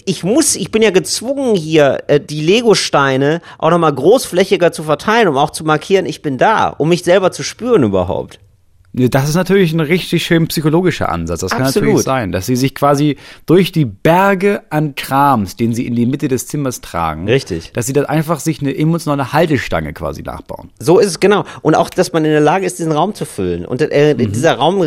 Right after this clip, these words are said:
Speaker 1: äh, also für mich, ja, schreit er auch danach, nach, äh, "Benutz mich, zeig mir, wer du bist." Ja, das ist eine Bühne.
Speaker 2: <laughs>
Speaker 1: Da möchte man natürlich was sehen. Das ist ja auch ein Raum, der, das ist ja der Poolraum, ja?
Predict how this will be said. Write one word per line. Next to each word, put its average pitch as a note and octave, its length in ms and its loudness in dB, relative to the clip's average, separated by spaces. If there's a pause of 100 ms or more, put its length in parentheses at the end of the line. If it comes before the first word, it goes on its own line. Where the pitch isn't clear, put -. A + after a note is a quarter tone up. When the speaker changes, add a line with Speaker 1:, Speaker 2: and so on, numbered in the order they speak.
(100)
Speaker 1:
äh, C#3+ 200 -2 (180)
also C3+ 160 -4
für - 160 -2
mich, F#3+ 340 0 (160)
ja, B2+ 240 -2 (240)
schreit - 380 0
er D3+ 160 4
auch A2 80 0
danach, A#2 420 -2 (380)
nach, C3+ 320 -2
äh, B2+ 200 0
"Benutz D3 320 2
mich, F#2+ 200 -4
zeig G#3 180 0
mir, E3+ 120 2
wer D#3+ 60 4
du D#3+ 60 2
bist." - 300 -4 (180)
Ja, D#3 240 0 (200)
das C#3+ 120 0
ist - 80 -8
eine F3 120 4
Bühne. F3 340 2
Speaker 2:
<laughs> - 360 0 (800)
Speaker 1:
Da C#3 120 4
möchte G3+ 340 2
man F#3+ 100 2
natürlich F#3+ 420 2
was E3 160 2
sehen. G#3+ 220 4 (160)
Das C#3+ 140 2
ist G#3 160 0
ja D3+ 120 6
auch E3+ 100 4
ein E3 100 2
Raum, E3 260 4
der, E3+ 220 6
das C#3+ 440 -2
ist D#3 160 -6
ja E3 120 4
der C#3+ 80 4
Poolraum, G#2+ 640 2
ja? E3+ 260 0